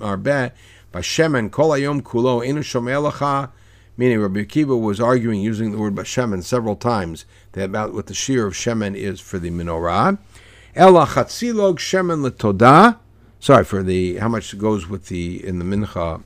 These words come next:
that goes with the, uh, breads of the Todah. We have a half a log Shemen Letodah, or Vit Yain Lenazir, V'charas Hayom Shemei Nila Nida Halacha L'Moshe Sinai. Okay, so we have this statement that these three things,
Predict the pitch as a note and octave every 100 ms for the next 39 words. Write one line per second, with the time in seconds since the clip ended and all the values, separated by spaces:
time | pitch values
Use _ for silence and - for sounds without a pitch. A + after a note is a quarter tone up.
0 | - F2 F#2+ F#2+ G2 F2+ E2+ F2 F2 -
1 | F#2 E2+ G#2 G#2 F2 F#2 E2 F2+ D#2+ F2+
2 | C3 G3 - - - - - G#2+ G#2+ G#2
3 | - F#3+ - F#3 D#3 D3+ C3 - D3+ B2+
4 | G#2+ F#2 - F#2+ D#3 A#2+ A#2 D#3 C3+ C3+
5 | B2+ G#2 F#2+ E2+ C3 F#3+ A#3 A3+ - -
6 | - - F2+ E3 G3 G3 D3+ D3+ D#3+ C3+
7 | B2+ B2+ C3 C#3+ A2+ G#2 C#3+ F#3 C#3+ B2+
8 | A2+ C3+ D3+ A#2 A#2+ - G2+ - G#2+ D2
9 | - - - - - - _ - - _
10 | - - - A#2+ D#3 G3+ G3+ - G2+ F#2
11 | A#2+ C#3+ C#3+ - D3 B2 F2+ G2 A2+ B2
12 | - C#3 - G#2+ B2 F#3